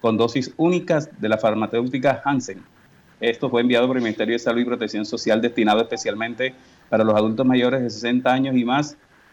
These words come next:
aún, eh, que, que aún no se han vacunado contra el covid diecinueve. El alcalde Jaime Pumarejo Jaén, eh, manifestó que este es otro gran paso para seguir cubriendo a la población que todavía no se ha vacunado.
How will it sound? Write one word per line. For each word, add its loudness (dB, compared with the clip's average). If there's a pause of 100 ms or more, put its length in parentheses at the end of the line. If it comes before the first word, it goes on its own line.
(160)
aún, 0 (540)
eh, -2
que, -8
que 0
aún 2
no -4
se -8
han -4
vacunado -6
contra -8
el -10
covid -6
diecinueve. -4 (420)
El -2
alcalde 0
Jaime 0
Pumarejo -2
Jaén, -4 (240)
eh, 0
manifestó -2
que -2
este -2
es -8
otro 0
gran 2
paso -2
para 0
seguir -6
cubriendo -2
a -4
la -2
población -4
que -14
todavía -2
no -10
se -4
ha 0
vacunado. -2